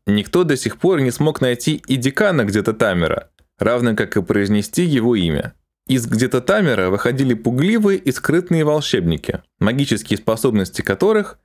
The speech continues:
оставались такой же загадкой, как и местонахождение четвёртого факультета.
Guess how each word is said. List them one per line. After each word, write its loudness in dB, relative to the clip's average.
оставались 0
такой 0
же 2
загадкой, 0
как -2
и 0
местонахождение 0
четвёртого 0
факультета. -2